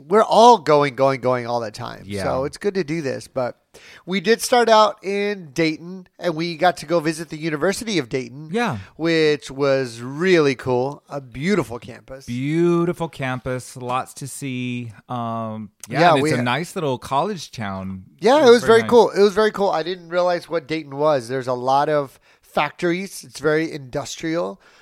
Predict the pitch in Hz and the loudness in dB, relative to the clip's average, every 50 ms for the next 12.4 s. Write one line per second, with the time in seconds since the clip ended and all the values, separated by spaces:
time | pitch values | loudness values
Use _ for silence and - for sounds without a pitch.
0 | _ _ _ - 143 143 139 139 127 123 143 151 - 160 147 147 147 135 147 147 | _ _ _ -12 -10 -8 -8 -10 -10 -10 -10 -8 -4 -2 -2 -2 -2 0 0 0
1 | 151 143 - - - 160 156 151 151 151 151 143 131 147 139 131 143 147 135 - | 0 0 -2 -4 -2 0 0 2 0 0 -2 -4 -6 -8 -4 -2 -2 -2 -2 -4
2 | 135 151 147 135 127 147 151 143 139 143 156 151 143 - 147 143 143 131 135 147 | -8 -8 -6 -4 -4 -6 -6 -6 -8 -8 -8 -8 -6 -4 -4 -6 -6 -6 -8 -8
3 | 170 180 196 190 185 - 131 127 123 120 117 120 117 123 127 127 135 147 160 185 | -6 -4 -4 -4 -4 -6 -10 -12 -14 -12 -10 -12 -10 -8 -8 -6 -4 -4 -6 -6
4 | 175 - - 175 170 - - 135 117 - 139 147 143 139 147 151 175 202 196 - | -8 -8 -6 -6 -6 -8 -10 -14 -12 -10 -8 -6 -4 -2 0 0 0 0 -2 -2
5 | - 196 202 202 - 214 170 - - 147 135 113 - - 113 110 117 - - 131 | -4 -4 -4 -4 -6 -8 -12 -8 -6 -6 -6 -6 -8 -14 -14 -14 -14 -8 -6 -4
6 | 127 127 127 120 120 113 113 110 - - 117 110 120 113 95 76 76 85 _ _ | -4 -4 -6 -8 -10 -12 -12 -12 -14 -14 -12 -8 -8 -6 -6 -8 -10 -14 _ _
7 | _ _ _ - - 160 143 139 156 156 135 - - - - - - - 185 202 | _ _ _ -20 -20 -8 -2 0 0 0 0 -4 -10 -20 -20 -10 -2 2 4 4
8 | 196 175 147 131 151 170 180 180 185 196 226 202 - _ - - - - - _ | 4 2 0 -2 -2 2 2 4 4 2 0 -2 -8 _ -20 -20 -20 -20 -20 _
9 | _ - - 180 170 165 160 151 151 175 151 123 156 180 185 185 190 185 180 170 | _ -6 -4 -2 -2 -2 -2 -2 -4 -4 -2 0 2 2 2 2 4 4 4 4
10 | 156 151 147 147 143 - 165 160 156 147 143 139 139 139 135 135 _ _ - - | 4 4 2 0 -2 -2 -2 -2 0 0 0 -2 -2 -4 -6 -10 _ _ -14 -10
11 | 160 170 175 - 196 175 156 151 - - 165 147 139 - - - 190 208 208 185 | -8 -6 -6 -4 -4 -4 -6 -6 -4 -2 0 0 0 0 4 6 8 8 8 8
12 | 156 175 175 170 185 208 226 208 | 8 6 8 8 6 4 2 0